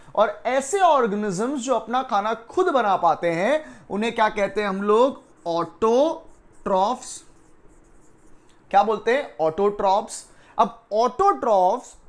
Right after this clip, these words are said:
जो अपना खाना खुद बना रहे थे, उसको कोई खा जा रहा था, उसको खा जा रहे थे हमारे कंज्यूमर, ठीक है, उसको खा जा रहे थे हमारे कंज्यूमर्स। फिर कंज्यूमर्स के अलग-अलग पार्ट देखे थे अपने, हर्बीवोर्स देखा था, कार्निवोर्स देखा था,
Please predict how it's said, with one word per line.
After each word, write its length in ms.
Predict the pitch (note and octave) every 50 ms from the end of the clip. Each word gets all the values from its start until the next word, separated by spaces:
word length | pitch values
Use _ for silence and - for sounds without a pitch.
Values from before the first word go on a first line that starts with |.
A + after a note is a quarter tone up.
| - - -
जो 160 | D3 C#3 -
अपना 340 | D#4+ D4+ - B3 D4 D4+ C#4
खाना 260 | A#3 B3+ A#3+ C4+ C#4+
खुद 440 | C#4 - _ - - - C#4 D4 F4+
बना 340 | F4 E4 C#4 A#3+ G#3 F#3 F3
रहे 200 | E3+ E3 D#3+ D#3
थे, 320 | D#3+ F#3 F3 F#3+ G#3+ C4+ D4+ - - - - - - _ _ _ -
उसको 640 | B3 C4+ - - - - F4+ F4 D4+ B3+ B3+ C4+ - - - - _ _ _ _ -
कोई 180 | - E4 F#4 F#4
खा 300 | - - - A#3 G#3+ G3+
जा 200 | F#3+ G3 F#3 E3
रहा 220 | D#3+ D#3+ D3 C#3+
था, 360 | C#3+ - - - D#3+ C3 B2+ _ _ _ _ _ _ _ _ _ - _ -
उसको 240 | G3+ G3 - D4 C#4+
खा 220 | C#4+ B3 G#3+ G#3+
जा 180 | G#3 A3 A3 G#3+
रहे 160 | G#3+ G#3+ G#3
थे 80 | G#3
हमारे 340 | G#3+ G3+ F#3+ F#3+ F#3+ G#3 A#3+
कंज्यूमर, 640 | A#3+ A3+ F#3 F3+ F3+ D3+ D3+ F3 F3+ F#3+ A3+ C4+ - - - _ _ _ _ _ _ _ _ _ _ _ _ -
ठीक 140 | - G3+ A#3
है, 60 | C#4
उसको 220 | B3 A#3 - C4 A#3+
खा 220 | G3 G3 F#3+ G3
जा 120 | F#3+ G3+
रहे 140 | G3 G3+ G#3
थे 80 | F3+ G#3
हमारे 420 | F#3+ F3+ F3+ F3+ F3 F3+ F#3 A#3 D4+ F4+ - - _ _ _ _ _ -
कंज्यूमर्स। 760 | E3+ F3 F3+ F3+ D3+ D#3+ F3+ F#3 G3 A#3 C#4 D4+ - - - - _ _ _ _ _ _ _ _ _ _ _ _ _ - - _ _ _ _ _ _ _ -
फिर 100 | A#3 C4+
कंज्यूमर्स 560 | - C#4+ C4+ C4 B3+ A3+ D4 D#4 F4+ F4+ D#4
के 80 | - F4
अलग-अलग 540 | D#4 C#4+ D4+ D4+ D4 D4 D4 D4+ D4 D4 -
पार्ट 240 | A#3 A3 A3 A3
देखे 240 | G3+ G#3+ G3+ F3 G#3
थे 60 | F#3
अपने, 260 | F#3+ F#3+ - F#3+ G3 F#3+
हर्बीवोर्स 580 | E3+ E3+ F#3 F#3+ G3 A#3 A3+ G#3+ G#3+ G#3+ G3+
देखा 340 | E3 F#3 F#3+ F#3 F#3+ F#3 F#3
था, 200 | F#3 F#3+ F#3+ F#3+
कार्निवोर्स 720 | F#3+ - - F3+ E3+ F3+ F#3 A3 B3 B3 A3+ A3+ A3 G#3
देखा 300 | F3 E3 F#3 - - F3
था, 340 | F3 F3+ F#3+ G3+ G3+ - -